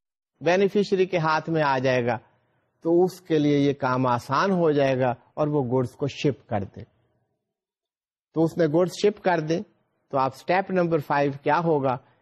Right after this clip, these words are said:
کہ شپمنٹ کے فوراً بعد وہ پیمنٹ لے سکتا ہے if he so desires۔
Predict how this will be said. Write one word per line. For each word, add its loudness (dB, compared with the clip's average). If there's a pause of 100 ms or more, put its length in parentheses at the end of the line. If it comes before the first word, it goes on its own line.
(200)
کہ -2
شپمنٹ 0
کے 0
فوراً 0
بعد 2
وہ 2
پیمنٹ 2
لے 4
سکتا -2
ہے 4
if -6
he 0
so 0
desires۔ -2